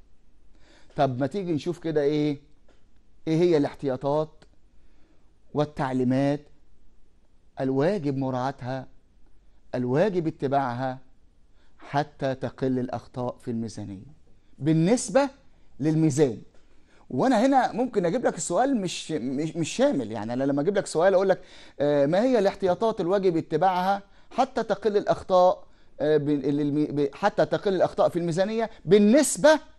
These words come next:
للميزان. يعني أنا حدد لك أهو، أنا حددت لك بالنسبة للميزان، يعني أنت مش هتقول إلا بن-، إلا للميزان فقط لا غير.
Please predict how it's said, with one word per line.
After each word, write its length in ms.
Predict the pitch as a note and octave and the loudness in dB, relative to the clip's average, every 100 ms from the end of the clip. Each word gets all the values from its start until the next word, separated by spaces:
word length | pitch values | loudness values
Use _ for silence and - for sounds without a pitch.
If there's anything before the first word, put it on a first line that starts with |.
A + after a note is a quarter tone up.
| - - | -20 0
للميزان. 460 | F3+ F#3 D3+ D#3+ - - | 2 2 4 2 0 0
يعني 160 | D3 G3 | 2 4
أنا 100 | F3 | 2
حدد 340 | D3+ F3+ D#3+ | 6 8 6
لك 140 | C#3 | 2
أهو، 140 | C3+ A#2+ | -4 -2
أنا 120 | F3 | -2
حددت 420 | D#3 C#3+ C#3 - G#3 | 0 0 0 4 6
لك 360 | C#3 - - - - - - - - - | 6 0 -18 -20 -20 -20 -20 -20 -20 -2
بالنسبة 540 | D#3 D#3 C4 - C4+ - - - | 4 6 4 4 2 2 -8 2
للميزان، 500 | E3+ F3+ D#3+ E3+ B2+ - | 2 4 4 2 2 -4
يعني 320 | C#3 C#3+ D#3+ A#3 | 0 0 2 0
أنت 180 | - | 0
مش 340 | A#3+ G#3 - F3+ | 0 0 -6 -8
هتقول 420 | F3 - D4 D4+ | -6 0 2 2
إلا 560 | - G#3 G3 F#3+ G3+ A3 | 2 0 0 0 2 2
بن-، 240 | F#3 F3 | 2 0
إلا 320 | - F3 F3 | -2 0 2
للميزان 500 | D3+ C#3+ D3 E3 C3 - | 2 2 2 2 0 0
فقط 300 | F3 - B2+ | -4 -4 -6
لا 60 | B2 | -8
غير. 140 | - | -8